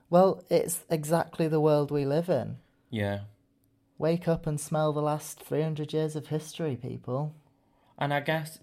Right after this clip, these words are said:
Speaker 2: Pocahontas never used to be a particularly big film, like, Disney film I used to watch. But I guess that's about the European settlers invading the Native Americans.
Speaker 1: It is, and it's also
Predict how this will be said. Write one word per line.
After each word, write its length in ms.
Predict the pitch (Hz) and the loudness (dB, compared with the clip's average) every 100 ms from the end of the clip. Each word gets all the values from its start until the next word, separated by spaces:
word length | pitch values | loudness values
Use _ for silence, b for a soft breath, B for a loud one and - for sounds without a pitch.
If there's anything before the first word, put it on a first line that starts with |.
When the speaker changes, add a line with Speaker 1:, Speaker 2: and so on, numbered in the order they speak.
| - | -2
Speaker 2:
Pocahontas 600 | 160 156 160 151 - - | 0 0 -2 -4 -4 -6
never 180 | 120 120 | -6 -2
used 260 | 117 110 | -4 -6
to 60 | 107 | -6
be 100 | 110 | -6
a 40 | |
particularly 540 | 107 107 113 110 80 104 | -6 -10 -14 -14 -10 -8
big 340 | 107 107 - - _ _ _ _ _ | -6 -8 -10 -20 _ _ _ _ _
film, 580 | - 117 110 107 104 - _ - | -6 -4 -2 -4 -6 -10 _ -6
like, 220 | 104 - | -4 -4
Disney 240 | 110 110 113 | -10 -10 -10
film 300 | 113 107 87 | -8 -8 -6
I 100 | 92 | -8
used 240 | 95 101 | -10 -12
to 60 | 101 | -6
watch. 500 | 73 - - - - B B B - | -6 -6 -14 -20 -20 B B B -2
But 100 | 117 | 2
I 100 | 113 | 2
guess 220 | 120 120 | 0 -2
that's 280 | 120 - - | -6 -4 -4
about 340 | 107 107 98 | -2 -2 -2
the 380 | 107 104 - 58 _ _ _ _ _ - | -4 -4 -6 -14 _ _ _ _ _ -8
European 480 | 107 101 95 98 | -2 -2 -4 -8
settlers 720 | 92 104 - 95 85 - - _ _ - | -8 -6 -6 -6 -10 -10 -20 _ _ -10
invading 640 | 101 92 95 92 90 92 | -8 -4 -6 -6 -8 -8
the 420 | 101 92 87 90 - | -10 -10 -10 -12 -14
Native 380 | 113 98 90 90 | -10 -10 -10 -14
Americans. 840 | 92 90 82 92 - - - - - | -12 -10 -10 -12 -14 -16 -16 -16 -2
Speaker 1:
It 100 | 135 | 2
is, 340 | 135 127 123 - | 4 4 2 -6
and 180 | 151 | -4
it's 160 | 139 139 | -2 2
also 720 | 151 143 - 135 131 127 123 | 2 2 2 2 2 2 -4